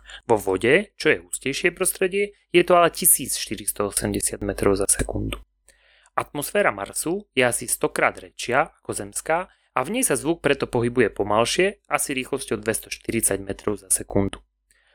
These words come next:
No zvláštnosťou, ktorú odhalili merania Perseverance, je, že sa vyššie tóny šíria rýchlejšie ako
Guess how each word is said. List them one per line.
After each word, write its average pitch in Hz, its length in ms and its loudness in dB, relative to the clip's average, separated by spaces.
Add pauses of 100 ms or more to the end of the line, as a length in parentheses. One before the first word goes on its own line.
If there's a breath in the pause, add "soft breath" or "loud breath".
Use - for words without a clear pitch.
(140)
No 202 160 4
zvláštnosťou, 117 880 0
ktorú 220 320 4
odhalili 135 400 4
merania 117 400 0
Perseverance, 101 800 -6
je, 101 400 0
že - 380 -6
sa - 180 0
vyššie 165 400 2
tóny 170 400 2
šíria 135 400 2
rýchlejšie 110 720 0
ako 135 160 -4